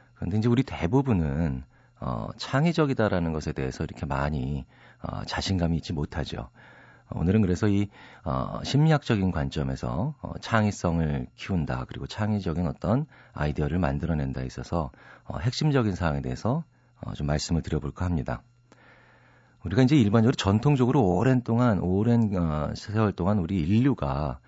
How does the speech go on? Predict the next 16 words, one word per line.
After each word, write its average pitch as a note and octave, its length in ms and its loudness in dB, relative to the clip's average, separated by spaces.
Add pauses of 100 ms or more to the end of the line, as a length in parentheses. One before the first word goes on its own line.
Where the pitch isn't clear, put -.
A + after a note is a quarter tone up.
(340)
어, B1 260 -4
공부를 G#2 540 2
해왔던 E2 480 0
방법이 C#2 600 -2 (400)
어떤 A2+ 320 4
영역에 E2 300 2
익숙해지는 G#2+ 760 0
겁니다. C#2+ 500 -2 (600)
어, - 180 -10
어떤 B2 260 4
영역에 G2+ 260 4
익숙해져서 F#2+ 460 0
그걸 G#2 140 0
자꾸 - 240 -8
보게 F2 260 2
되면 D#2+ 440 2